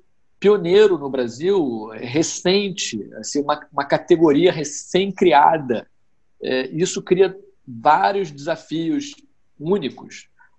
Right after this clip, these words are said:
É, primeiro, o desafio do consumidor. O consumidor ainda não tem o hábito de consumir aquele produto, então você vai ter que criar, você vai ter que desenvolver. Isso leva tempo e custa dinheiro.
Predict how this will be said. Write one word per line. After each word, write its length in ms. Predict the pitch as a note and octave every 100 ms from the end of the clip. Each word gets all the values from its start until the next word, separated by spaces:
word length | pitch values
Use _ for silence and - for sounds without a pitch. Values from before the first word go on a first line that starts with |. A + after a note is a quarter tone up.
| _
É, 160 | A2+ A#2
primeiro, 680 | F3 E3 D3 F3+ G#3 G#3+ -
o 80 | D3
desafio 460 | E3 D3 - F3
do 100 | F3
consumidor. 880 | - F#3+ F#3+ - G3+ E3 C3 A2+ - - _ _ -
O 120 | A#2+
consumidor 600 | C3+ C3 D3 C#3+ D#3 D#3+
ainda 140 | D#3+
não 200 | D#3+ E3
tem 160 | D3+ E3+
o 100 | C#3+
hábito 560 | C3+ D3+ C3 - G#2 - _
de 140 | A2+
consumir 360 | C3 B2 C3 B2+
aquele 200 | B2 C3
produto, 440 | C3+ B2 A#2+ A#2
então 160 | G#2+ B2
você 180 | B2+ C3
vai 120 | C3
ter 120 | C#3
que 80 | C#3+
criar, 520 | - D3 A2+ A2+ A2+
você 200 | G#2+ -
vai 120 | A#2+ A2+
ter 140 | B2+
que 160 | - A#2
desenvolver. 580 | B2+ B2+ D3+ - G#2+ G2+
Isso 220 | A2+ C3
leva 240 | B2+ C3+
tempo 640 | C3 - C#3+ C#3+ - F3
e 60 | D#3+
custa 280 | E3 - -
dinheiro. 480 | D3 D#3 G#2+ F#2+